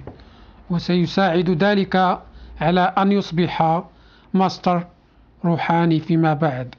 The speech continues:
أي سبيريت ماستر أو spiritual ماستر،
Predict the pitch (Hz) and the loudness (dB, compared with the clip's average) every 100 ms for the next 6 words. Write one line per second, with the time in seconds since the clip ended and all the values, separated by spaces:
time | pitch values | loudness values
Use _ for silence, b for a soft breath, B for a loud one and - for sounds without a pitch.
0 | - 156 151 156 - B B B B B | -4 -2 -2 -6 -16 B B B B B
1 | - - - - - - 170 156 147 - | -20 -20 -20 -20 -8 -2 0 0 -2 -10
2 | - - B B B - - B B B | -20 -20 B B B -16 -16 B B B
3 | - 165 165 - 131 - - - 185 175 | -2 0 0 -4 -6 -6 -8 -6 -2 0
4 | 165 165 151 160 - - 170 160 160 156 | 0 0 0 0 -2 -2 -2 -2 0 0
5 | 160 180 175 175 - 120 | -2 0 0 0 -6 -12